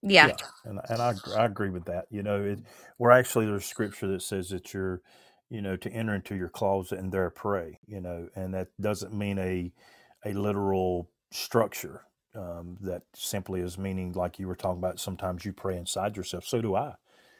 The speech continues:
Speaker 2: you know, and, and I'm still learning. I'm not no scholar by no means, but, you know,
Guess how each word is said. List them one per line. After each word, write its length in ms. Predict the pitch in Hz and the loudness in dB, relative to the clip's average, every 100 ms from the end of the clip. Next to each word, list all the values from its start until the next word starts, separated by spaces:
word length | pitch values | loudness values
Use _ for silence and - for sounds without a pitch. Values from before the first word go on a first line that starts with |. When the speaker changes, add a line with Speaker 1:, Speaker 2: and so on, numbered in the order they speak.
| _ | _
Speaker 2:
you 100 | 98 | -4
know, 180 | 95 95 | 0 0
and, 180 | 113 104 | 0 0
and 140 | 131 | 4
I'm 160 | 156 196 | 4 2
still 320 | - 113 95 | 2 2 4
learning. 280 | 90 87 87 | 2 0 0
I'm 140 | 107 | 0
not 180 | 151 143 | 0 -2
no 120 | 104 | -2
scholar 440 | 92 - 113 131 95 | -2 -4 -2 0 -2
by 160 | 87 | -4
no 180 | 85 135 | -4 -4
means, 360 | 123 82 78 - | -4 -10 -14 -8
but, 220 | 92 87 - | -8 -8 -8
you 140 | 104 | -8
know, 220 | 95 90 | -6 -8